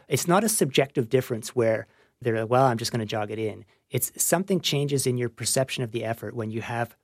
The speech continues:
when, when there's some incentive like that, you discover that, "Oh, actually, there was another gear, but my brain was hiding it from me," unless it became really, really important to access that extra reserve.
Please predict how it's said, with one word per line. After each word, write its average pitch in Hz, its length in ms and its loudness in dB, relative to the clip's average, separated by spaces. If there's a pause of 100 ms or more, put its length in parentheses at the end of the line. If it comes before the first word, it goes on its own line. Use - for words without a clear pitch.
when, 123 280 -2
when 127 160 0
there's 123 180 2
some 127 380 0 (300)
incentive 131 440 0
like 117 180 0
that, 113 200 0
you 120 140 -2
discover 120 440 0
that, 113 240 -2
"Oh, 147 160 4
actually, 135 440 0 (280)
there 131 100 -4
was 127 160 2
another 131 280 2
gear, 107 180 -8
but 123 140 -10
my 127 120 0
brain 131 300 2
was 120 140 -2
hiding 110 360 -4
it 101 120 -10
from 98 240 -10
me," 101 160 -10
unless 104 340 -6
it 110 120 -10
became 101 400 -12 (260)
really, 113 300 2
really 107 260 4
important 107 480 -6
to - 80 -10
access 113 440 -12
that 113 200 -10
extra 113 300 -8
reserve. 110 460 -12